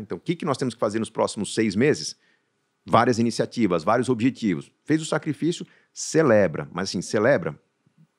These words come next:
Se for uma celebração do tipo, "Ah, quitei as dívidas", cara, eu quero que essa família tire foto e ponha um quadro na parede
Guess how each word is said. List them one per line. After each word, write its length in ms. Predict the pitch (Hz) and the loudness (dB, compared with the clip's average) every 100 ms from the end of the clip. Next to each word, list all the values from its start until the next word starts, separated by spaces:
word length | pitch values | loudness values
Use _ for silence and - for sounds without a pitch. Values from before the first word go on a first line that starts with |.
| 135 | -12
Se 140 | - 104 | -8 -4
for 120 | - | 0
uma 80 | 156 | 0
celebração 560 | - 131 120 101 - 110 | 2 0 2 0 -2 -4
do 40 | |
tipo, 300 | - 104 101 | -4 -4 0
"Ah, 100 | 90 _ _ | -2 _ _
quitei 480 | 143 - 147 165 127 | 0 2 4 4 2
as 120 | 87 | -2
dívidas", 440 | 90 131 87 73 _ _ _ _ - | 0 -2 -2 -8 _ _ _ _ -4
cara, 200 | 113 101 | 0 2
eu 20 | |
quero 160 | 113 104 | 2 -2
que 80 | |
essa 100 | - | -4
família 300 | 120 113 110 | -6 -2 0
tire 240 | 101 147 151 | 0 0 -4
foto 420 | - 113 131 147 | -2 0 2 0
e 40 | |
ponha 180 | 127 135 | -2 -2
um 60 | 131 | -2
quadro 420 | - 113 127 113 | 0 2 2 -2
na 100 | 107 | -6
parede 540 | 95 95 92 95 95 | -2 0 0 -2 -6